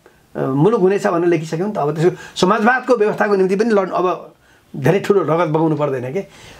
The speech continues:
हामी चाहिँ संविधानमै लेख्यौँ नि, संवैधानिक तरिकाबाट हामीले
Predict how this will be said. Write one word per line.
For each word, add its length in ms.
हामी 160
चाहिँ 140
संविधानमै 480
लेख्यौँ 260
नि, 180
संवैधानिक 580
तरिकाबाट 380
हामीले 220